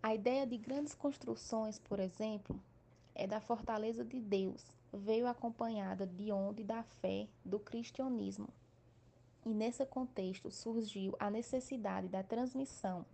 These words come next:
mensagem para os fiéis e analfabetos. Escultura, mosaicos, pinturas e outras formas de artes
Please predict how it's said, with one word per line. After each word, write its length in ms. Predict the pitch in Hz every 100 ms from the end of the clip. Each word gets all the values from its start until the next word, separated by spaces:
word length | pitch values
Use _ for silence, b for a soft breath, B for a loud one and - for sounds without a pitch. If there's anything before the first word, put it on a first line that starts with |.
| - B B B -
mensagem 540 | 190 202 - 220 233
para 240 | 240 220 214
os 140 | -
fiéis 520 | - 185 185 208 240 - -
e 80 |
analfabetos. 960 | 196 202 208 214 233 202 185 180 - - B B B B B
Escultura, 800 | - 214 - 247 - 214 208 208 226 B -
mosaicos, 880 | 220 226 220 196 190 190 190 - - -
pinturas 600 | 233 233 - 196 202 214 - - -
e 140 | 214
outras 320 | 240 254 254
formas 360 | - 233 233 226
de 140 | 226
artes 420 | 202 196 196 -